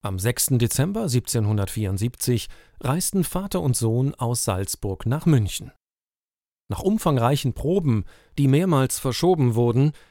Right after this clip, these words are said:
fand die Uraufführung am neunundzwanzigsten Dezember siebzehnhundertvierundsiebzig in München statt. An seine Frau schrieb Leopold Mozart: "Die Leute, die der Probe beigewohnt haben, sagen, noch nie eine so schöne Musik gehört zu haben.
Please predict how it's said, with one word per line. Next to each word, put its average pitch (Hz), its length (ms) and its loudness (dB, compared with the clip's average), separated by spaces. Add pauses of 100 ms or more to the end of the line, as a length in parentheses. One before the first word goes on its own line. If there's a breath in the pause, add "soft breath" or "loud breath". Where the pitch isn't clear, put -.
(140 soft breath)
fand 214 300 -4
die 220 120 -2
Uraufführung 185 680 -2
am 175 160 -2
neunundzwanzigsten 139 880 0
Dezember 117 460 0
siebzehnhundertvierundsiebzig 110 1400 -2
in 160 180 2
München 107 360 -2
statt. - 380 -8 (920)
An 104 160 -2
seine 101 220 0
Frau 175 300 0
schrieb 104 340 -2
Leopold 107 520 -2
Mozart: 120 540 0 (560 soft breath)
"Die 139 80 4
Leute, 175 380 2
die 131 100 2
der 120 140 2
Probe 185 400 0
beigewohnt 127 640 2
haben, 139 360 2
sagen, 147 440 2
noch 160 220 0
nie 226 280 0
eine 180 220 0
so 165 220 -2
schöne 190 320 0
Musik 170 380 0
gehört 110 340 0
zu 113 160 0
haben. 113 320 2